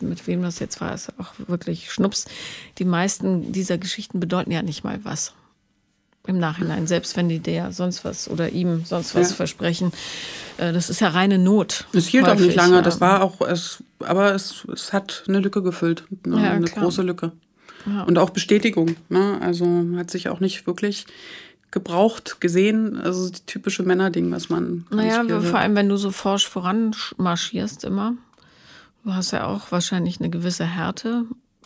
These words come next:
Speaker 2: Ja.
Speaker 1: Und, ähm, da traut man sich als Mann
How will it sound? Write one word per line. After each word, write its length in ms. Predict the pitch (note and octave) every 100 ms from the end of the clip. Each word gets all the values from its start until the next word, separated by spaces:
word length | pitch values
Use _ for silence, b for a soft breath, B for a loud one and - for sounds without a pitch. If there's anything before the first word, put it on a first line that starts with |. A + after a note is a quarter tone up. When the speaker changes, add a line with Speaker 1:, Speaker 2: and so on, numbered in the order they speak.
| _ F3
Speaker 2:
Ja. 160 | E3+ - _ _ - -
Speaker 1:
Und, 580 | G#3+ F#3 F#3 F3+ - -
ähm, 640 | F3 F3 F3 E3+ E3+ E3 B B B B B B B B F5 _ _ _ _ _ _ _ _ _ _ _
da 180 | - F#3
traut 280 | - E3+ D#3
man 180 | G3 F#3
sich 240 | F#3+ G3
als 180 | F3 -
Mann 480 | F3 G3 G#3 G3